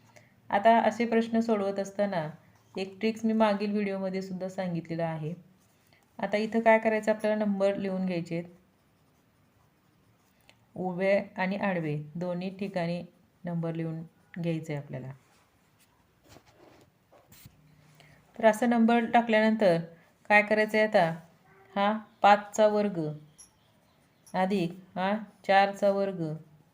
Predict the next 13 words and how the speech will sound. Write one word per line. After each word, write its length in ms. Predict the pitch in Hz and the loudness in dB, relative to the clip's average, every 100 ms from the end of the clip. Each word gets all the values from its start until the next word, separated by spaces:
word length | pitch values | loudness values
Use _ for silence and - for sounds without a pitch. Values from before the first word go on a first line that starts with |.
| _ _ _ _ - | _ _ _ _ -4
अधिक 360 | 175 175 196 196 - | -4 -2 -6 -8 -10
तीनचा 420 | 196 196 190 190 | -8 -6 -2 -2
वर्ग 300 | 190 190 170 151 151 - - | 0 -4 -4 -6 -8 -14 -8
अधिक 400 | 165 165 190 180 | -6 -4 -6 -6
दोनचा 380 | 185 185 180 180 | -4 -4 -2 -2
वर्ग 280 | 180 175 180 | -2 -2 -4
अधिक 320 | 175 170 208 208 | -4 -4 -4 -6
एकचा 380 | 190 190 175 | -8 -8 -6
वर्ग 300 | 156 147 139 139 | -4 -4 -6 -8
करायचा 400 | 147 139 135 143 | -8 -8 -10 -16
आहे. 100 | _ _ _ _ - - - | _ _ _ _ -20 -20 -6
बघा 260 | 180 190 | -2 2
आता 260 | 202 - 196 | 0 0 -2